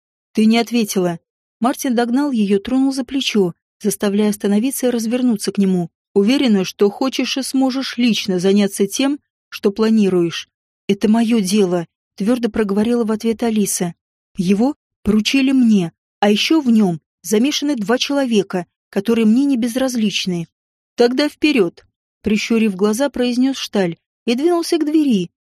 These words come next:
за которой находился офис магического надзора. В коридоре все было как всегда, никто даже внимания на них не обратил.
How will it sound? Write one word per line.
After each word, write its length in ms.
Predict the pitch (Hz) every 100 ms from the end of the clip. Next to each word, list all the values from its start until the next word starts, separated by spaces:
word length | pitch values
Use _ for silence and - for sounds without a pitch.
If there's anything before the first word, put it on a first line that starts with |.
| _
за 160 | 180
которой 320 | 202 226 220 220
находился 600 | 208 214 214 277 - 277
офис 360 | 370 269 262 -
магического 640 | 254 247 - 254 - 240
надзора. 600 | 240 247 214 202 175 165 - _ _ _
В 100 | -
коридоре 420 | 269 330 359 381 339
все 200 | - 277
было 220 | 320 311
как 200 | 302 285
всегда, 540 | - 277 214 196 170 - _ _ -
никто 300 | 240 - 294
даже 280 | 285 277
внимания 440 | 285 294 269 196 196
на 100 | 202
них 260 | 208 196
не 120 | 202 202
обратил. 580 | 190 208 - 196 170